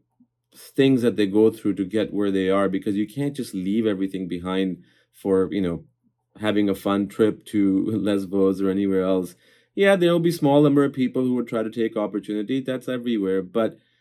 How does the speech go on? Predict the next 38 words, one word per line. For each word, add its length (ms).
I 120
really 260
feel 300
for 100
the 100
Euro-, 380
for 100
the 100
Greeks, 440
and 120
I 60
really 300
feel 320
for 180
the, 320
um, 300
the 100
refugees 720
in 200
general, 500
that 400
Europe, 580
you 100
know, 100
first 300
you 100
create 320
all 180
the, 140
sorry, 260
I'm 120
kinda 180
going 220
all 160
over 140
the 80
place, 300
but 180